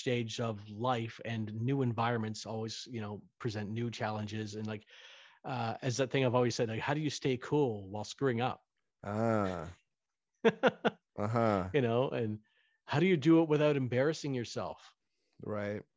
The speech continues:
Speaker 1: You know, or, or, or embarrassing others by, I don't know, maybe there's something that they perceive as embarrassing about you.
Speaker 2: Right.
Speaker 1: That you don't. Um,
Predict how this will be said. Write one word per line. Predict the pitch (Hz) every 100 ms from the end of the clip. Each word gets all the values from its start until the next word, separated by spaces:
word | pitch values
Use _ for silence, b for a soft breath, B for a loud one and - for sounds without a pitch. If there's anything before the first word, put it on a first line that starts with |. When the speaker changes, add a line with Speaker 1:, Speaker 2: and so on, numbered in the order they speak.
| _ _ _ 139
Speaker 1:
You | 127
know, | 113 113
or, | 120 123 113 -
or, | 135 120 110 - 156
or | 135 127 117
embarrassing | 107 127 127 - 123
others | 117 113 107 101
by, | 110 104 104 92 98 _ - 120 76 69 _ _ _ _ -
I | 117
don't | 110
know, | 107 101
maybe | 110 110
there's | 110 113
something | - 107 110
that | 107 101
they | 104
perceive | 104 107 110 101
as | 98
embarrassing | 101 101 104 101 104
about | 98 104 104
you. | 107 101 98 _ _ -
Speaker 2:
Right. | 107 101 90 - _ _ _ -
Speaker 1:
That | 117 107 _ _
you | 107
don't. | 104 95 _ _ _ _ _ _ _ _ -
Um, | 113 104 101 95 92